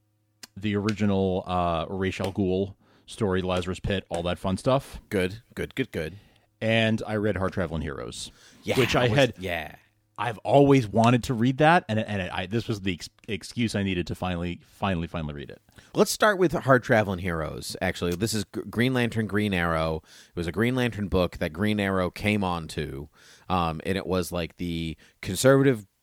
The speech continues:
Speaker 2: Green Lantern with the liberal Green Arrow,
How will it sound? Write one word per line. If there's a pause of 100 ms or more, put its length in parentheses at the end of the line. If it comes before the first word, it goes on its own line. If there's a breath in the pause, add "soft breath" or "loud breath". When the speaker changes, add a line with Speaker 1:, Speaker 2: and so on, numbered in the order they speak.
(260)
Speaker 2:
Green
Lantern (160)
with
the
liberal
Green
Arrow,